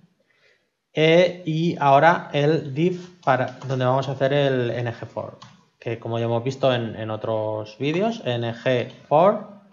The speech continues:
igual, se abren, se abren comillas dobles y ahora ponemos el let porque vamos a,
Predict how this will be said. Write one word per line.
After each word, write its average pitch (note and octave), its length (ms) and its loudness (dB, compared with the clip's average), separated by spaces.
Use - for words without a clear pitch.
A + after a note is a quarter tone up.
igual, C#3 600 2
se - 180 -4
abren, A#2 1120 -2
se - 220 -8
abren G#2+ 580 -4
comillas A2 380 -4
dobles G#3+ 560 0
y B2+ 100 0
ahora B2+ 200 4
ponemos B2+ 320 -2
el A#2 140 0
let C#3 380 0
porque A#2 220 -4
vamos B2 240 -2
a, A#2+ 560 0